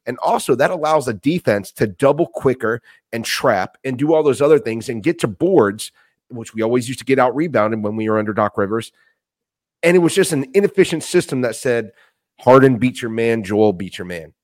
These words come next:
Now, in Nick Nurse's system, you're seeing a lot more s-, pick and rolls. You're seeing a lot more switch rotates. And when Joel gets doubled, he's getting doubled with his face to the basket so that he can see instead of his back to the basket, having to turn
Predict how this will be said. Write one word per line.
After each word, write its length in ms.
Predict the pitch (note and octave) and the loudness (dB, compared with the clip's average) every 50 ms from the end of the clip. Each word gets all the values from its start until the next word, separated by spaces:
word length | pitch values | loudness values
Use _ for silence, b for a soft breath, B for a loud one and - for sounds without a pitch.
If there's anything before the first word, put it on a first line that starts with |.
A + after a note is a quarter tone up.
| _ _ | _ _
Now, 440 | G#2 B2+ E3+ G3+ - - - - C3+ | -6 0 4 6 6 6 6 4 4
in 200 | B2+ C3 B2+ C3+ | 2 0 0 0
Nick 180 | D#3 E3+ C3 | 0 -2 0
Nurse's 380 | C#3 D#3 F#3+ G#3 - - C3 - | 0 0 0 0 0 -4 -6 -6
system, 400 | - A#2+ A2 - - A#2 G#2+ G#2 b b b b b b b - | -6 -8 -8 -6 -6 -8 -8 -8 b b b b b b b -4
you're 120 | D3+ C#3+ | -4 -2
seeing 240 | - - F3 D#3+ C3+ | 0 0 0 2 2
a 80 | A#2 | 0
lot 300 | A2 A2+ A2+ C#3+ E3+ E3+ | 0 0 -2 -2 -2 -4
more 240 | E3+ E3 E3 D#3+ C#3+ | -4 -2 -2 0 -2
s-, 200 | - - - - - _ | -2 -6 -12 -14 -16 _
pick 180 | - F3 - D3+ | -4 -2 -2 -2
and 120 | C3+ B2+ | -4 -2
rolls. 240 | A#2 A2+ A#2 A#2 A2+ | -2 -2 -2 -2 -4
You're 80 | B2 - | -6 -10
seeing 240 | - - D3+ C3+ B2 | -8 -6 -4 -4 -2
a 40 | A2+ | -2
lot 260 | A#2+ B2 D3+ - F3 | -2 -2 -2 -2 0
more 160 | E3 D#3 C#3+ | -2 -2 -2
switch 400 | - - - - D#3 D3 - - | -2 -6 -2 -2 -2 -2 0 0
rotates. 520 | C3 C3+ D#3 D#3+ - B2 G2+ G#2 G#2 - - B2+ | 0 0 0 0 0 -2 -4 -4 -4 -6 -6 -4
And 120 | C3 C3 | -2 0
when 140 | C3 B2 A2 | 0 -2 -2
Joel 240 | - E3 F3+ G#3 A#3 | 0 2 2 2 2
gets 220 | F#3+ C#3+ - - | 2 -4 -8 -8
doubled, 480 | - - F3 E3 F3+ D#3+ B2+ G#2 G#2 - _ _ _ _ _ _ | -4 -2 -2 -2 -2 -2 -4 -6 -6 -8 _ _ _ _ _ _
he's 200 | _ D3+ D3+ A#2+ | _ -14 -14 -10
getting 300 | - F#3 G3+ A#3 G#3+ D#3+ | -6 -6 -6 -4 -6 -2
doubled 320 | - C#3+ C#3+ C#3+ D#3 D3 B2 | 0 0 0 0 -2 -6 -6
with 140 | A#2+ A2+ G#2 | -6 -6 -8
his 120 | F#2+ - | -10 -12
face 300 | _ - B2+ B2+ B2 - - | _ -10 -10 -10 -10 -12 -16
to 160 | - - C#3+ | -10 -8 -4
the 100 | D3 D#3+ | -4 -4
basket 540 | - E3 D#3+ E3 E3 E3 - - G3 G3 - b b b b b | -2 -2 -2 -2 -2 -4 -6 -4 -4 -4 -4 b b b b b
so 160 | - - C3 | -8 -6 -4
that 160 | A#2+ B2+ B2+ | -2 -2 -2
he 200 | A#2+ A#2 A#2 A2 - | -2 -4 -6 -8 -8
can 180 | _ A#2+ F#2+ | _ -10 -10
see 480 | - - - - G3+ G3 C3 F#2 E2 - _ | -10 -12 -10 -6 -4 -4 -4 -4 -6 -12 _
instead 240 | A2+ - - C#3 B2 | -18 -8 -6 -6 -4
of 40 | G#2+ | -4
his 140 | G#2+ - - | -6 -8 -2
back 300 | - D3+ E3 F#3+ - _ | -2 -2 -2 -2 -4 _
to 80 | D3 | -4
the 100 | A#2 G#2+ | -4 -2
basket, 460 | - A2 A2 A2+ A2 - - B2 - - | -2 -2 -4 -4 -4 -6 -12 -16 -16 -10
having 340 | - C3 C3+ C#3 C#3+ C3+ A#2 | -6 -6 -4 -4 -6 -10 -12
to 60 | G#2+ | -12
turn 380 | - - C#3+ D3 C#3 B2 A2 | -12 -8 -4 -4 -2 -4 -4